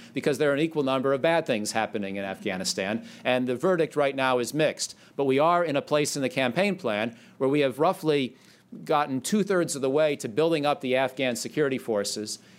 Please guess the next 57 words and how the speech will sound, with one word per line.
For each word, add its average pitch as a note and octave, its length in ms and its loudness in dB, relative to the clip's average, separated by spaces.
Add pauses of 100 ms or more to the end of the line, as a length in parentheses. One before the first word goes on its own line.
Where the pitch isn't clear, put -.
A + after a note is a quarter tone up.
into, C3+ 440 0
I B2+ 140 2
think, C#3+ 320 -2
a B2 60 -6
potentially C#3+ 580 0
viable B2 400 0
force. B2+ 460 -2 (240)
And B2+ 100 0
on C3 80 0
that E3 220 0
point, C#3+ 280 0
before D#3+ 240 0
I C#3 100 2
very E3+ 280 2
quickly C3+ 320 -2
pivot B2+ 420 -2 (200)
and A#2 80 0
address B2+ 320 0
one D#3 380 0 (120)
comment B2+ 480 -2
that A2+ 80 -4
Josh A#2 360 -2
made, G2+ 260 -4 (840)
let D3+ 140 2
me D#3 80 2
say E3 180 2
I've D3+ 60 4
been C3 100 -2
trying F3+ 240 2
to D#3 80 2
learn D3 200 2
a C3+ 40 2
little E3+ 180 2
bit C#3+ 160 0
about C3 240 2
what B2+ 100 0
happened B2 280 0
yesterday B2 380 0
at A2 80 -4
the B2 80 -4
Intercontinental, A#2 800 -2 (180)
and B2 100 0
I, B2 220 0
I - 20 0
know C3+ 120 2
we A#2 140 0
all C#3 180 2
have, G2+ 300 -6 (300)
uh, A#2+ 240 2
and A#2+ 340 -2
there's B2+ 320 0
still D3 360 0
an C3 100 -4
effort C3+ 300 -2
to B2+ 100 -4
figure B2+ 300 0
out A#2+ 320 0